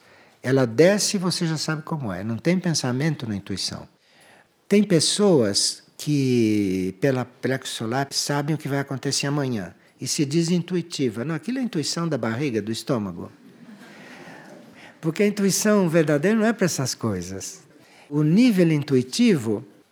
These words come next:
é o nível onde as coisas são. E que você pode saber sem pensar. Isto que se chama intuição.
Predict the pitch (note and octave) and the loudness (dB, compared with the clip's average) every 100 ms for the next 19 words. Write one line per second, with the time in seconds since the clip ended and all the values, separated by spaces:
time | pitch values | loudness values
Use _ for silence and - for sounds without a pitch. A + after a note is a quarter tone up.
0 | _ - E3 F3 F3+ G#3+ A#3 G#3 G3+ F3+ | _ -2 2 4 4 4 4 4 2 2
1 | E3 - G#3 G#3 G#3 - - G3 C#3 G#2 | 0 0 -2 0 0 0 4 4 2 -4
2 | - _ _ _ _ _ _ - C#3 - | -18 _ _ _ _ _ _ -6 -4 0
3 | F#3 F3 A3+ - - F3 B2+ A#2+ A#2 - | 2 2 2 0 4 4 4 0 -2 -2
4 | A#2 A#2 A3+ A#3 A#3 - G#3 A3 G#3 F3 | -2 4 6 4 4 2 6 6 4 2
5 | - - - - _ _ _ - F3+ G3+ | 0 -2 -6 -12 _ _ _ -6 -6 -4
6 | C#3 - D3+ E3 - F#3 - F2+ E2 | -6 -2 0 -2 -2 -2 -2 -6 -10